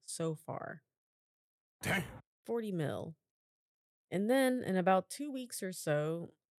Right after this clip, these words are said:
Speaker 1: he's expected to be indicted in Fulton County under D A Fani Willis. So I think that will be, what, his, maybe his fourth indictment? Um, he's just racking 'em up. And I don't, you know, uh,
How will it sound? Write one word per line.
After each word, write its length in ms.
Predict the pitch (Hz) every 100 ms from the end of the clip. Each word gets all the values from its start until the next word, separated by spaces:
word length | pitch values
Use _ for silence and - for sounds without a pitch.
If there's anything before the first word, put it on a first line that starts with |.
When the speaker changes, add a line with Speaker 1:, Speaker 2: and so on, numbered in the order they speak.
| _ _
Speaker 1:
he's 260 | 180 196 180
expected 760 | 165 - - 226 240 - 226 196
to 100 | 196
be 280 | 180 180
indicted 580 | 170 160 143 147 147 147
in 260 | - 139 143 -
Fulton 340 | 143 - 139
County 540 | - 208 202 190 185 185
under 280 | 147 151 147
D 580 | 143 151 151 147 147 147
A 60 | 139
Fani 200 | 139 135
Willis. 340 | 147 135 123 160
So 160 | -
I 40 | 160
think 240 | 180 165
that 180 | 175 160
will 100 | 156
be, 380 | 151 147 147 151 _ _ _ _ _ _
what, 160 | 160 135
his, 160 | 156
maybe 200 | 151 156
his 180 | 160 156
fourth 420 | - - 165 185
indictment? 800 | 202 202 202 214 - 226 220 - - _ _ _ _ _ _ _ _ _ -
Um, 340 | 156 143 147 -
he's 220 | 170 170
just 180 | 170 151
racking 320 | 151 143 -
'em 120 | 131
up. 220 | 139 117 - _ _ _ -
And 280 | 165 151 - -
I 160 | 156
don't, 260 | 165 160 - - _ _ _ _ _ _ _ _ _ _ _ _ _ _ _ _
you 160 | - 175
know, 220 | 160 127
uh, 100 | 113